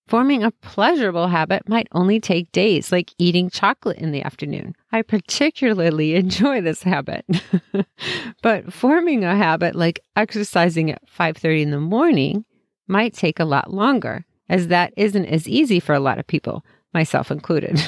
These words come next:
<laughs> So the key to this tip is to know and expect this kind of stuff. Don't set yourself up for failure by thinking or expecting that you're gonna lose that thirty pounds by May twentieth, just in time for your friend's wedding,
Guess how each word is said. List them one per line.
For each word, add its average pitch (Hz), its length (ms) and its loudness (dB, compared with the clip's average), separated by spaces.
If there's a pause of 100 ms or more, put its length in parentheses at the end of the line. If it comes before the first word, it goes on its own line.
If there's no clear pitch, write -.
(100)
<laughs> 160 80 -10 (800)
So 226 160 2
the 208 140 2
key 254 640 0
to - 120 -6
this 147 220 0
tip 151 420 -2
is 196 180 2
to 208 180 0
know 202 800 2
and 196 160 4
expect - 680 -4
this 147 200 -4
kind 143 240 -6
of 143 80 -8
stuff. - 500 -10 (200)
Don't 277 240 0
set - 340 -4
yourself 180 480 0
up 185 160 0
for - 160 -8
failure 147 420 2
by 135 180 0
thinking 165 640 -2
or 139 100 -2
expecting - 640 -4
that 151 160 0
you're 185 300 0
gonna 220 200 2
lose 190 200 0
that 165 160 -2
thirty 170 240 2
pounds 175 320 0
by 143 160 0
May 147 300 2
twentieth, 156 640 -2
just 165 320 -2
in 175 120 2
time 156 260 0
for 143 140 -4
your 127 160 2
friend's 131 340 -2
wedding, 147 400 -4